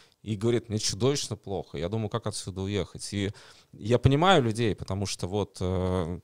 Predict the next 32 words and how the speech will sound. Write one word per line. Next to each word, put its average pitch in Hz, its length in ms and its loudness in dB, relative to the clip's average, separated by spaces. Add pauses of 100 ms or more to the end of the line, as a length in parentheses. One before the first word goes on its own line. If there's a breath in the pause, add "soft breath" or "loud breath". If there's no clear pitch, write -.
(160)
там 92 260 -6
Илья 120 280 4
Бер, 101 280 2
который - 260 -10
сейчас - 240 -8
в - 80 -12
Риге, 85 240 -8
в 90 60 -10
отношении 101 420 -4
него 117 220 -2
з-, 92 300 -10 (580)
проверка 104 480 2
начата. 87 560 -2
Равшан 98 420 0
Аскеров, 123 440 2
с - 60 -8
которым 98 340 -4
мы 95 60 -2
сегодня 101 340 -2
разговаривали, 98 760 2 (260 loud breath)
он 117 260 0
высказался 104 720 -2
негативно 98 580 -2
о - 20 -2
маршале 92 400 -4
Жукове 135 440 -4
и 123 80 -2
о 101 100 2
трофеях. - 640 -2
Э, 95 300 0 (120)
уголовное 113 580 4
дело, 92 260 -2